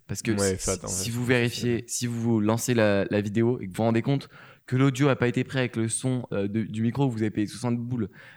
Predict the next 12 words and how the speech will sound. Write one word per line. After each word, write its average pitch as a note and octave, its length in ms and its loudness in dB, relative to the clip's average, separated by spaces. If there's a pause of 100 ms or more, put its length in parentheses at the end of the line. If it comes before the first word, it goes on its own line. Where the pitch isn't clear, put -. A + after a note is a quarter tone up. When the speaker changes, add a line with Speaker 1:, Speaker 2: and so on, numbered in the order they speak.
Speaker 1:
mais A2+ 180 2
avec, A#2 400 0 (340)
euh, F#2 240 -2
le F#2+ 140 -2
son B2 420 -2
de A2+ 360 0
votre G2 500 -2 (480)
téléphone C3 480 2
qui - 160 -4
est A2+ 60 2
pas F#2+ 120 -2
bon, A2+ 220 0